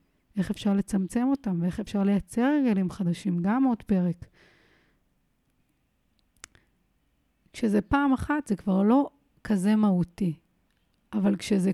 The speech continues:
כל ערב, שזה כל יום, שאנחנו כאילו סטינו לגמרי מהסל-, מהמסלול. <laughs> התכוונו לנסוע ל-, לא יודעת, ל-, לאילת, הגענו לעפולה. כאילו,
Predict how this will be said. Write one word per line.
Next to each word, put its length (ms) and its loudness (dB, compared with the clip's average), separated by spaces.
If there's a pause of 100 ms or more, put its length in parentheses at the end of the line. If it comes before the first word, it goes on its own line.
כל 360 2
ערב, 320 0
שזה 420 -4
כל 320 2
יום, 360 4 (560)
שאנחנו 520 -4
כאילו 500 0
סטינו 460 0
לגמרי 460 2
מהסל-, 520 0
מהמסלול. 600 2 (440)
<laughs> 400 -16
התכוונו 520 4
לנסוע 500 6
ל-, 380 6
לא 80 6
יודעת, 360 2
ל-, 380 4
לאילת, 500 2
הגענו 420 2
לעפולה. 840 4 (560)
כאילו, 560 8